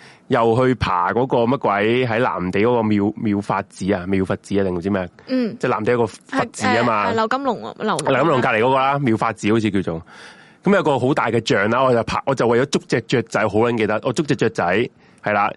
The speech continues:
Speaker 1: 之後同啲表兄弟呢，一齊爬嗰個噉嘅大象嗰個，嗰個石-，石-，石像，爬撚到最頂呢，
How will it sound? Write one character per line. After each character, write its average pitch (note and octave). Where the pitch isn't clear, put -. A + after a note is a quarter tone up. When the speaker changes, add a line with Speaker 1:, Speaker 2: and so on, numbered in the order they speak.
Speaker 1:
之 -
後 D#3
同 G#2+
啲 D3+
表 A2+
兄 C#3
弟 C#3
呢， A#2
一 C#3
齊 A#2+
爬 F#2+
嗰 A#2+
個 C#3
噉 B2+
嘅 C3+
大 G2+
象 G2+
嗰 A2+
個， C#3
嗰 C#3
個 C3
石-， -
石-， -
石 A#2
像， G2
爬 A2
撚 E3
到 E3+
最 C3+
頂 G#2
呢， D3+